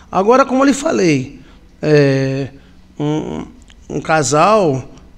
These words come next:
né, passa a vida toda se beijando, um, ah, um, ah, um, ah. Basta um, um, um beliscão, uma tapa, nenhum dos dois esquece nunca mais, né? Depende da tapa. Aí, assim, o, às vezes o que é ruim marca, né?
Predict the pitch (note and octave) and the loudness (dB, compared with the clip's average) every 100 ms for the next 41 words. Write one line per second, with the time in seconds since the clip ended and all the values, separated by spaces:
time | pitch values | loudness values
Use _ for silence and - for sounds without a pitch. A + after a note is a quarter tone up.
0 | - C#3 C#3 D3+ G3+ - - - - - | -10 -4 -2 -2 -4 -10 -20 -20 -20 -2
1 | D3 E3 - C#3+ E3+ E3+ E3 D#3+ - D#3 | 2 2 2 2 2 0 0 0 0 2
2 | D3+ - C#3 D#3 F#3 D3+ E3 E3+ D#3 D#3+ | 0 2 0 2 0 2 2 4 4 2
3 | F3 D#3+ D#3 D3 D3 E3 D#3+ D#3 D3 D3+ | 4 2 0 0 0 2 2 0 0 -4
4 | D#3 - - - - D3+ F#3 - F#3+ F3+ | -4 -10 -20 -20 -4 0 2 0 0 0
5 | E3+ D#3+ D#3+ D3+ D3+ D#3+ D3 - D3 D#3 | 0 -4 -4 -2 0 0 0 -2 -2 -2
6 | C#3+ C3+ E3 F#3 E3 C#3+ - E3 A3+ A#3+ | -2 0 0 0 -2 -4 -2 0 0 2
7 | G#3+ F3 F#3+ F#3+ - F#3+ - G3 G3 - | 0 0 -2 -4 -4 -4 -4 -6 -8 -6
8 | G3 - - - - D3 G#3+ G#3+ E3+ - | -6 -8 -10 -12 -10 -2 -2 0 -2 -2
9 | - - C3+ F#3 E3+ E3 A3+ - - - | -4 -8 -6 -4 -2 -2 -4 -10 -20 -20
10 | - - - D3+ E3 E3 F3 F#3 F#3 F3 | -20 -20 -10 -6 -2 0 0 -4 -2 -2
11 | D3+ F#3 G#3+ A3+ A#3 F3 D3 E3 A3+ G3+ | 0 2 0 -2 -2 0 2 2 2 2
12 | D#3 E3+ G3 - - B2+ - - _ _ | 2 2 0 -4 -10 -12 -14 -20 _ _
13 | - - - C3+ C3+ F3 | -20 -20 -10 -6 -4 -6